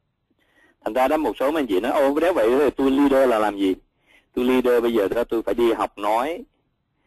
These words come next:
học nghe, học ăn, học nói, học nghe. Tôi leader là tôi ảnh hưởng tới nhiều người khác. Tôi leader là tôi phải biết cách thuyết trình. Tôi leader là tôi phải gì vậy, vậy, vậy đó, A, B,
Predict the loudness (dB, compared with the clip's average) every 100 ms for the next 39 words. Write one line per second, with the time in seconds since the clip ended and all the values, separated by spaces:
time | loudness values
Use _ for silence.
0 | _ -6 -4 -4 -6 -4 -2 0 -2 -4
1 | -8 -18 _ _ _ _ _ _ _ _
2 | _ -8 -6 -6 -4 -6 -8 -4 -2 -2
3 | -4 -8 -6 -4 -4 -6 -10 _ _ _
4 | _ _ _ _ -2 0 2 2 2 2
5 | 2 0 0 -2 -2 -2 -2 -2 -2 -4
6 | -4 -4 -4 -4 -4 -4 -6 _ _ _
7 | -4 0 0 2 2 0 0 -4 -4 -4
8 | -2 -2 -4 -4 -6 -6 -6 -6 -10 _
9 | _ _ _ _ _ -6 -2 0 2 2
10 | 2 0 -2 -2 0 0 -2 -4 -4 -4
11 | -2 -2 0 0 0 0 -2 -2 -2 -2
12 | -2 0